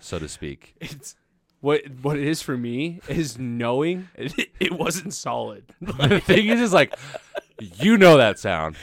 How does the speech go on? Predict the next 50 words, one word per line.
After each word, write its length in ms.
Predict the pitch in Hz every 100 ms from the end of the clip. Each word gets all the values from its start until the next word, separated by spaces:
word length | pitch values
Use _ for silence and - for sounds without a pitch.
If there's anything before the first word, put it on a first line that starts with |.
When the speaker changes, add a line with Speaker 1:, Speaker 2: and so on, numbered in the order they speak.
| 117
Speaker 1:
and 100 | 120
you 80 | 156
don't 120 | 180
know 40 | 165
how 160 | 160
that 180 | 147 135
sound 220 | 143 123
feels. 600 | 104 143 170 113 98 - -
Speaker 2:
<laughs> 40 | 233 -
Yeah, 140 | 262 - -
Speaker 1:
And 360 | 170 147 170
then 120 | 170 165
Speaker 2:
dude. 20 |
Speaker 1:
you're 340 | 175 175 156
realizing 400 | 160 196 190 175
that 100 | 151
Speaker 2:
I've 120 | 156
Speaker 1:
this 160 | 156 196
Speaker 2:
seen, 60 | 156
Speaker 1:
guy's 500 | 131 120 117 113 -
Speaker 2:
I've 140 | 170 190
seen 280 | 254 180
movies 340 | 147 139 139 127
where 80 | 127
they 80 | 123
chop 340 | - 123 117
up 120 | 127
humans' 320 | 110 123 120 110
bodies 460 | 113 110 113 123
and 80 | 113
then 80 | 113
fucking 300 | - 117 107
throw 300 | - 117 120
it 80 | 113
into 120 | 120
the 60 | 110
Speaker 1:
Ugh. 60 |
Speaker 2:
river. 320 | 110 127 151 -
That's 420 | 110 117 139 147
what 200 | 156 185
it 80 | 170
sounded 360 | - 143 139 120
like. 240 | 107 107 -
Just 220 | 95 82
Speaker 1:
Ugh. 120 | 73
Speaker 2:
brrrr, 380 | 156 160 180 208 359 -
like, 280 | 160 123 113
just, 140 | 131 139
oh, 320 | 139 139 120 107
dude. 360 | 110 101 82